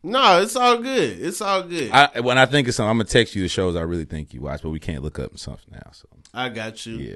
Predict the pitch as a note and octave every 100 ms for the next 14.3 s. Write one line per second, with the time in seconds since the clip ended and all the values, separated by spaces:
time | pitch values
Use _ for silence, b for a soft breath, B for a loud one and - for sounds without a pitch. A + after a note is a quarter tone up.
0 | - B2 A#2 A#2 G#2+ A2 A#2+ G2 - F#3+
1 | A#2 G#2+ G#2+ - _ _ _ _ _ _
2 | _ - A2+ C#3+ D#3 D3+ D3 C#3+ C#3+ D3+
3 | D3+ C#3+ D3+ D3+ D3 C3+ C3+ C3 C3 C3+
4 | D3 C#3+ F#2+ - D#2+ D2+ - C2+ G1+ E2
5 | B2+ C3 C#3 C3 C#3+ - D#2 - B2+ B2+
6 | B2 C3 B2+ - C#3+ D3 D3 D3 D3+ D3+
7 | D#3 D#3 _ _ _ _ _ _ _ -
8 | - C2+ - C#2 C#2 C2 C2 B1+ C#2+ D#2+
9 | A2+ A#2 A2+ A2 A#2 C#2+ D2+ D#2 - -
10 | D2 D2+ C3+ C3 - C#3+ C#3+ D3 - B2+
11 | B2 C#3+ C#3+ D3 D3+ - - - C2 C#2+
12 | - _ _ _ _ _ _ - C3+ C#3
13 | B2+ C#3+ C#3+ D3+ D#3 - _ _ _ -
14 | C2+ - _